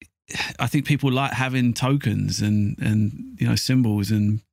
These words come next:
uh, trinkets, you know, whatever you wanna call it, uh, to represent stuff they believe in. And I think it's maybe just a facet of that. To me, cassettes are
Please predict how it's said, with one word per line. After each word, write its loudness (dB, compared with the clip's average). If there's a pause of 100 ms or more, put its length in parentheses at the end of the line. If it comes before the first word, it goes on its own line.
(880)
uh, 0
trinkets, 0
you 2
know, -2
whatever 0
you 2
wanna 2
call 0
it, -4 (960)
uh, 0
to -2
represent 2
stuff -2
they 0
believe 2
in. -2 (240)
And 2
I 2
think 0
it's -6
maybe 0
just -2
a -4
facet -4
of -4
that. -2 (180)
To 0
me, 2 (100)
cassettes -4
are -2